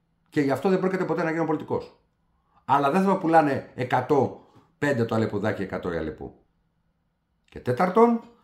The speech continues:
θα πρέπει να τα πάρει πίσω ο εισαγγελέας τα περί μη ανθρώπινα μέλη και να διαβάσει,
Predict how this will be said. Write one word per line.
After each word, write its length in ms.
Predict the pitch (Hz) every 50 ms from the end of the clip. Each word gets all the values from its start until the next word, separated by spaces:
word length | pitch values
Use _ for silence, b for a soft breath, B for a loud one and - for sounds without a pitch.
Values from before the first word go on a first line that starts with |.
| b b b b b
θα 120 | - 117 117
πρέπει 600 | 123 165 180 156 160 147 135 - - - - _ _ - - -
να 140 | - 113 113
τα 120 | - -
πάρει 220 | - 165 160 160
πίσω 560 | 156 - 190 175 - - 117 87 78 73 - _ _ _ _ _ - _ _ _ -
ο 100 | - 104
εισαγγελέας 520 | 101 - 123 113 101 117 120 127 127 120
τα 140 | - 120 110
περί 200 | - 117 110 113
μη 180 | 113 135 151 143
ανθρώπινα 500 | 123 117 - 135 127 98 104 107 101 117
μέλη 420 | 156 196 220 226 226 226 - b b b b b b b b
και 120 | - 151 147
να 100 | 143 139
διαβάσει, 800 | 139 139 139 151 190 208 196 - 202 180 160 139 117 - -